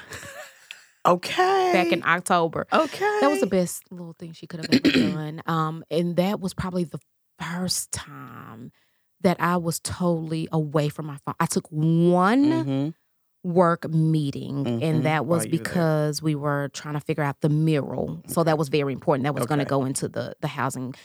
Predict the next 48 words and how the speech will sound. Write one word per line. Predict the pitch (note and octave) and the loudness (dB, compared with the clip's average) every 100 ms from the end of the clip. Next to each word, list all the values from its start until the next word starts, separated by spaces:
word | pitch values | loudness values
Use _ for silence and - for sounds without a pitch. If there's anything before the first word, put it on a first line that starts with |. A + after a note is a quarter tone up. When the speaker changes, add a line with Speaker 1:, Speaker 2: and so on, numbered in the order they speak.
| - - | -16 -2
Speaker 1:
development. | D3+ C#3+ B2+ B2 A#2 A#2+ | 2 2 2 0 -6 -2
But | E3+ | 0
other | F3 F#3 G3 | 2 2 2
than | F3+ E3+ | 2 2
that, | G#3+ D4 D#4+ - _ _ | 0 0 -6 -12 _ _
Speaker 2:
Okay. | C3+ C3+ A#2+ G2+ | -6 -6 -8 -4
Speaker 1:
that | E3 G3+ F#3 | 2 2 4
was | G3+ F3+ - - | 0 -2 -4 -2
the | E3+ _ - | -2 _ 2
first | D#3+ D3 - | 2 2 -2
time, | - B2 A#2 - - - | -4 -4 -6 -12 -14 -6
and | D#3+ | -2
Speaker 2:
Yeah. | D#3+ | 0
Speaker 1:
that | E3 D3+ | 0 2
was | F3 E3+ D#3+ - _ _ _ | 2 2 -2 -8 _ _ _
the | C#3+ | -8
best | - B2+ B2+ - - - - | -8 -10 -14 -14 -14 -16 -4
Speaker 2:
There, | D3+ G#3+ | 0 0
Speaker 1:
ever. | A#2+ C3+ | 0 -4
Speaker 2:
you | F3 | 0
know, | C#3+ C3+ - - | 0 0 -6 -2
I, | C3 - _ _ _ _ _ | -2 -2 _ _ _ _ _
it's, | D#3 D3+ - - - _ _ _ | -4 -2 -4 -6 -10 _ _ _
it's | C3+ C3+ | -6 -4
something | - C#3+ - D3+ | 0 0 0 -4
to | |
be | D#3 F3 | -4 -6
said. | - G#3+ F3+ - - | -4 -6 -8 -16 -20
Speaker 1:
Yeah. | F3+ | -12
Speaker 2:
It's | - G3 | -10 -8
something | C#3+ - D3+ | -8 -6 -8
to | |
be | E3 | -8
said. | E3 - E2+ D3 _ _ _ _ _ _ | -12 -12 -12 -12 _ _ _ _ _ _
Thank | E4+ - | -8 -8
you | E3+ | -4
so | C#3 | 0
much | C3+ B2 | 0 0
for | - | -4
joining | A#2+ B2 C3+ A#2+ A#2 | -8 -4 -2 0 -2
us, | A#2+ - | -4 -8
Lachelle. | C#3 C#3+ D3 | -6 -6 -4
This | B3 - | -6 -10
has | A3 | -8
been | F#3 | -8
Speaker 1:
Thank | - D#3 C4 D4 | -6 -6 -2 -2
you | |
Speaker 2:
interesting. | D4 | -2